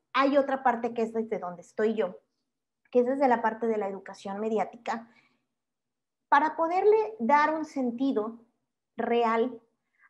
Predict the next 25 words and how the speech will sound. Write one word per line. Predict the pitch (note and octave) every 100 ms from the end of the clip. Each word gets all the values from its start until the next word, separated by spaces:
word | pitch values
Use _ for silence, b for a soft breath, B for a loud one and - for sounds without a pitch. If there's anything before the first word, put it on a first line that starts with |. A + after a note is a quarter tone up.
| -
al | C4+
hecho | E4+ - G#4
de | F#4
que | C4+
la | B3
gente, | A#3+ C#4 C4+ D4
y | B3+
validar | A#3+ A#3+ A#3+ C4+ G4+
el | D#4+
hecho | C4+ C#4
de | C4
que | A#3+
la | G3+ G3+
gente | G#3+ A3+
está | A#3 C4
consumiendo | D4+ D#4 C4 A#3 A3+ A#3
telenovelas | A3 G3 F#3+ F#3 F#3 F#3 - _ _ _ _ -
y | C#4
está | D4+ - E4+
recibiendo | F#4+ F#4+ D4+ C#4+ C#4 D4
una | C#4+ C4+
gran | C4 C4
cantidad | C4+ C4 A#3 A3+
de | B3
información | B3 A#3+ G#3 F#3+ F#3+ - A3+ G3